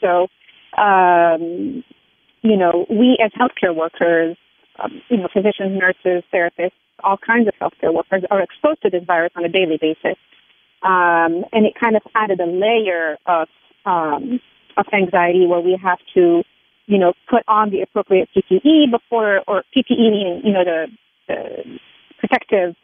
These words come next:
um, equipment, so masks and, and, and shields and all that, before seeing a patient with covid nineteen. Um, and, you know, people worry about not only getting this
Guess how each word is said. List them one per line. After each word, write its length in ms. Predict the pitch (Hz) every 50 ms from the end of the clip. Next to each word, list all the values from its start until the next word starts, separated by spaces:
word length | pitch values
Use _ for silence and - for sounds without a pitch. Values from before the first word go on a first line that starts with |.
| - -
um, 520 | 202 185 170 165 160 160 160 160 151 - - -
equipment, 480 | - - 214 202 - 196 180 180 - -
so 80 | 175 165
masks 480 | 170 190 190 190 190 196 - _ - -
and, 280 | 175 170 165 156 156 - -
and, 280 | 180 175 170 160 - - -
and 140 | 185 180 - - -
shields 320 | 226 196 185 190 190 165
and 100 | 185 175
all 140 | 170 170 170
that, 240 | 170 170 170 160 - _ _ _ _ _ - - _ _ _ _ -
before 440 | 247 208 233 - - 254 226 226 - _
seeing 260 | - 302 294 214 185
a 40 | 175
patient 380 | - - 196 185 - - - -
with 120 | 202 196
covid 320 | - - 202 185 185 190 185
nineteen. 600 | 175 170 175 185 - - 170 165 170 208 269 - - _ _ _ _ _ _ _ -
Um, 320 | - 330 349 330 330 330 311 -
and, 320 | 381 381 381 381 381 349 302 -
you 140 | 370 427 440
know, 280 | 277 277 277 302 330 - _ _ _ -
people 260 | 403 - 403 349 277
worry 380 | 320 381 440 - 202 196 196
about 260 | 208 202 220 214 - 233
not 160 | 254 269 294
only 200 | 311 320 311 277
getting 280 | 262 277 311 320 302
this 140 | 240 180 180